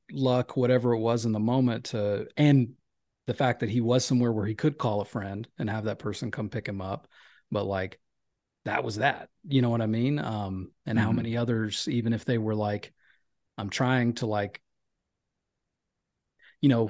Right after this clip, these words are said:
Speaker 1: wh-, again, not even talking about, like, the ethics of drugs or anything, but, like, "I don't wanna do that and I don't wanna get locked up again, but what the fuck else do I have to do right now? I got nowhere to, I got nowhere to
Speaker 2: Yeah.
Speaker 1: work. I got no money. I got nobody I can call. What am I supposed to be doing right now?" You know? Um,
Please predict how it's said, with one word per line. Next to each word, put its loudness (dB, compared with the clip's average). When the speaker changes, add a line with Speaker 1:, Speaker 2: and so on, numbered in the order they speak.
Speaker 1:
wh-, 0
again, 0
not 4
even 4
talking 2
about, -2
like, -6
the -8
ethics -4
of -8
drugs -4
or -6
anything, -8
but, -6
like, -6
"I 2
don't 2
wanna 2
do 0
that -2
and -6
I -2
don't -4
wanna -4
get -4
locked -6
up 0
again, -8
but -2
what -4
the -4
fuck -2
else -2
do -4
I 0
have -2
to -8
do 2
right -4
now? -14
I -6
got -2
nowhere 0
to, -6
I -6
got -4
nowhere 4
to 6
Speaker 2:
Yeah. 6
Speaker 1:
work. 6
I -2
got -2
no 0
money. 8
I 4
got 0
nobody 0
I -2
can -6
call. 2
What 0
am 2
I 2
supposed -4
to -12
be -4
doing -4
right -8
now?" -14
You -2
know? -2
Um, -8